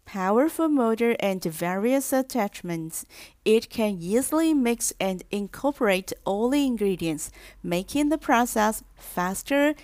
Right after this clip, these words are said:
and more efficient. Mix, 搅拌, attachment, 配件。搅拌机是用来混合食材的机器。这台机器主要包含煮机、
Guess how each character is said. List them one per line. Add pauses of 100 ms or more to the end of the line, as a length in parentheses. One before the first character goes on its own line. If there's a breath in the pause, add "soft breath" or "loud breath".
(160 loud breath)
and
more
efficient. (1200)
Mix, (300)
搅 (100)
拌, (340)
attachment, (760 soft breath)
配
件。 (1000 soft breath)
搅
拌
机
是
用
来
混
合
食
材
的
机
器。 (320 loud breath)
这
台
机
器
主
要
包
含
煮
机、